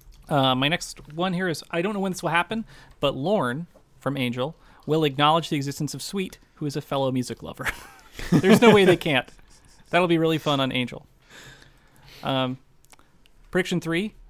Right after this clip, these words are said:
Buffy will not see a therapist in season six.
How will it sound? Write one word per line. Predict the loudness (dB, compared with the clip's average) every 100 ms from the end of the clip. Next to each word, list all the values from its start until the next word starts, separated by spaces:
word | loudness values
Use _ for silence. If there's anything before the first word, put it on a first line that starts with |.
| -2
Buffy | 0 2 0 -4 -8 _ -4
will | -2
not | 0 -2 -2
see | -4
a | -2
therapist | -2 -4 -4 -8 -6
in | -8
season | -6 -8
six. | -8 -8 -12 -18